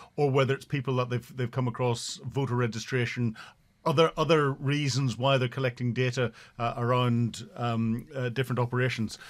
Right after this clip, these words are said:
However, uh, there is data that's collected from the intelligence side of things. If it's that that's fallen into the Taliban hands, then the individuals in there are in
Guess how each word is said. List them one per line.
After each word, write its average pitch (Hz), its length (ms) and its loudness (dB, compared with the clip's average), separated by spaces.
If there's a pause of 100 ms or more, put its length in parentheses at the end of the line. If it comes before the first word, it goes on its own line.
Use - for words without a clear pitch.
(220)
However, 147 640 4
uh, 139 240 2
there 139 160 2
is 143 160 2
data 131 300 0
that's 123 180 -4
collected 120 380 -6
from 117 140 -2
the 117 40 0
intelligence 123 400 -4
side 123 140 -2
of 110 80 -10
things. 104 240 -6 (280)
If 151 200 -6
it's - 140 -10
that 156 500 2
that's 156 160 -6
fallen 139 320 2
into 131 260 2
the 117 80 0
Taliban 120 440 0
hands, 123 360 0 (300)
then 131 500 0
the 131 140 0
individuals 120 500 0
in 117 120 0
there 117 200 2
are 120 220 -2
in 117 260 0